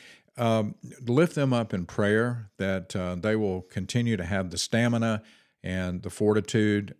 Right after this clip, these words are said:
to stand. So far, they have been amazing, and I don't see that they're gonna give in at all, what I'm hearing back and forth with texting some of the members.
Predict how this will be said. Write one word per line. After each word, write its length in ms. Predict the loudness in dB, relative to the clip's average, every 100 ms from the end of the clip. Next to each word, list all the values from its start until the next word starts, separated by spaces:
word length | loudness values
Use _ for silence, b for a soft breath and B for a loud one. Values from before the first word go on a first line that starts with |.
| -10
to 120 | -6
stand. 600 | -2 2 4 2 0 -4 -2
So 240 | 2 2
far, 420 | 2 2 4 2
they 260 | 0 0 0
have 240 | 0 -2
been 460 | 0 0 0 -2 -6 -6
amazing, 600 | -2 2 2 0 -6 -12 -12 -4
and 400 | -4 -2 -6 -10 b b b
I 80 | -2
don't 220 | 0 -2
see 340 | 0 2 2 0
that 200 | -4 -2
they're 160 | -2
gonna 280 | -2 -4 -4 -6
give 200 | -2 0
in 360 | 0 -2 -2 -6 -6
at 120 | -2
all, 280 | 0 0 -2
what 120 | -2 -2
I'm 120 | 0
hearing 280 | 0 0 -2
back 220 | -4 -6
and 100 | -6
forth 320 | -6 -6 -8
with 200 | -12 -4
texting 420 | -2 -2 -4 -6
some 180 | -4 -4
of 60 | -2
the 60 |
members. 440 | -2 -2 -4 -8